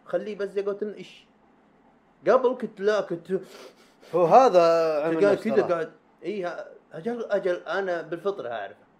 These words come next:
Speaker 1: بس صدق وشي، تخيل بالله تعرف، تدري وصلت مرحلة بالخواتم، يعني إذا واحد لابس خاتم كعادة، مو ك-،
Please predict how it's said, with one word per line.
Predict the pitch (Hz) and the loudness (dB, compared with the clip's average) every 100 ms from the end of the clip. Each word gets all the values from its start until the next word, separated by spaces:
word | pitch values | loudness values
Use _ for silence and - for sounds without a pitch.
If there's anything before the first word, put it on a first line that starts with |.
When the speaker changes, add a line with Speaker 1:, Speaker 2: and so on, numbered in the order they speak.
| _ _ _ _ _ 156 | _ _ _ _ _ -10
Speaker 1:
بس | 151 | -2
صدق | 208 208 233 | 0 0 -4
وشي، | 262 - 226 - | -14 -14 -16 -14
تخيل | - 247 226 | -8 -6 -6
بالله | 202 208 | -2 -2
تعرف، | 220 202 190 - _ _ | -2 -6 -8 -14 _ _
تدري | 226 220 | -18 -14
وصلت | 175 175 185 | -10 -6 -6
مرحلة | 190 180 131 127 | -6 -6 -6 -6
بالخواتم، | 131 - 151 160 - - - _ _ | -6 -6 0 0 0 -8 -20 _ _
يعني | 127 117 | -16 -10
إذا | 131 | -8
واحد | 147 135 | -8 -8
لابس | 135 139 - | -6 -6 -6
خاتم | 170 147 139 123 | -6 -6 -6 -8
كعادة، | 135 120 147 120 - | -8 -6 -4 -6 -8
مو | 127 147 - | -10 -10 -6
ك-، | 147 131 | -4 -4